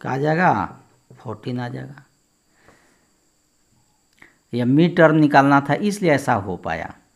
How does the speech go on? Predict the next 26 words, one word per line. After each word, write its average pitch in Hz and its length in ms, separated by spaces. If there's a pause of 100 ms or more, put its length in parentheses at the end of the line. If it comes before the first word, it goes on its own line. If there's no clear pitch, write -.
(160)
ठीक 143 160
है, 240 340 (340)
और 104 180
ऐसे 120 280
जो 156 140
है 151 160
पूरा 135 240
प्रोसेस 117 640
हो 92 120
गया 82 200
कि 101 140
पहला 107 360
टर्म 120 300
पता 123 300
है, 135 120
सेकंड 104 420
टर्म 110 180
मिसिंग 131 400
है, 135 200
थर्ड 101 220
टर्म 104 320 (100)
दिया 113 240
हुआ 87 240
है। - 180 (960)
तो 117 240
फर्स्ट 143 280